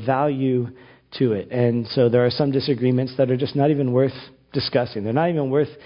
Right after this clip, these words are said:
getting into, uh, because they have no real value. And then thirdly, I would say that the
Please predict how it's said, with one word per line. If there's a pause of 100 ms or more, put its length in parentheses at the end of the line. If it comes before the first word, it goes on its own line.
(200)
getting
into, (320)
uh,
because (920)
they
have
no
real
value. (760)
And
then
thirdly,
I
would
say
that
the